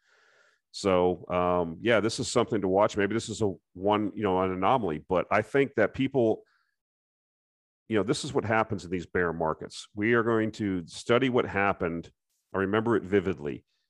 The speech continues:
uh, late seventies, early eighties. The, the regular stocks were having a hard time, but a lot of the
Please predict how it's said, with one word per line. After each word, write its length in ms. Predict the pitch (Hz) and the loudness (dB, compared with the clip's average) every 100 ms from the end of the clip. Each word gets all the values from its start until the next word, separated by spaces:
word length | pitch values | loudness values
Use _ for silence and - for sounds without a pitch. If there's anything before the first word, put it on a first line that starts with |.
| _ - | _ -10
uh, 260 | 87 85 82 | -2 0 -2
late 320 | 85 98 - _ _ _ - | 0 -2 -2 _ _ _ -10
seventies, 560 | - 107 104 98 92 | 0 0 2 -4 -4
early 320 | 87 95 92 | -4 -2 -2
eighties. 500 | 76 98 95 92 - - _ _ _ - | 0 0 -2 -4 -10 -18 _ _ _ -12
The, 120 | 87 - | -12 -8
the 140 | 90 95 | -8 2
regular 600 | 110 120 117 107 98 - | 2 4 2 4 2 -4
stocks 560 | - 104 104 104 - | -4 2 4 2 0
were 80 | 92 | -4
having 260 | 90 90 87 | 0 0 0
a 60 | |
hard 280 | 80 104 95 | 0 0 0
time, 380 | - 98 98 92 - | -2 0 0 -2 -2
but 180 | 92 - | -2 -2
a 80 | 90 | -6
lot 420 | 85 98 110 - | 0 2 4 2
of 200 | 104 90 | 0 -2
the 320 | 87 90 87 | -4 -6 -6